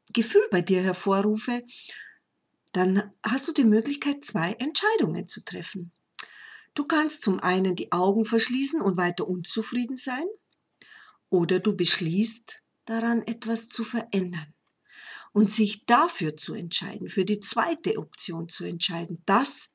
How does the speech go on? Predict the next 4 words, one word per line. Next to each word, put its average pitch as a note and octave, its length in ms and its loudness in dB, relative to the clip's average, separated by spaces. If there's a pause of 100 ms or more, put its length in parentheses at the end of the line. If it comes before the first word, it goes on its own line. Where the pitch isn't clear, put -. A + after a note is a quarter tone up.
ist - 320 -2
definitiv F#3+ 840 -2 (100)
eine - 420 -12 (540)
Stärke. - 640 0